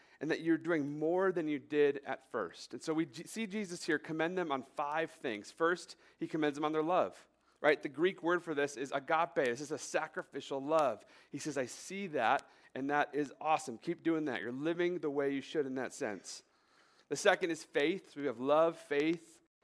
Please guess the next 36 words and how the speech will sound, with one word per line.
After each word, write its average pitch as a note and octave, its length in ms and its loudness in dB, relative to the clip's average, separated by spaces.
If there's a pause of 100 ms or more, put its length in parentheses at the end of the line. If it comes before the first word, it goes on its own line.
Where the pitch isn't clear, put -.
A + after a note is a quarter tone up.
(320)
and, C#3 100 -4
and D3 140 -6
by C3 160 6
faith, D3+ 480 2
it's D3 120 -8
this C#3+ 140 -8
idea C#3 380 0
there's C#3 200 -6
a A2 80 -4
strong B2 440 -4
loyalty F3 480 2
to E3 120 -2
one F3 100 -2
another. E3+ 440 -2 (280)
They C#3 80 -2
are C3 120 0
holding D#3 400 -4
strong D3+ 500 -2
in C#3 60 -2
the C3 80 -4
midst C#3 280 -2
of B2 120 0
a, - 100 -2
a, A#2+ 260 -4
a A#2 40 -6
really C3+ 220 -4
challenging C#3+ 800 -4
season. D#3+ 560 -6 (920)
Um, A#2+ 260 -2
the - 80 -6
third D#3 360 2
is - 140 -4
service. D#3 680 -2 (240)
And C3+ 100 -6
the C3+ 60 -2
Greek D#3 380 -2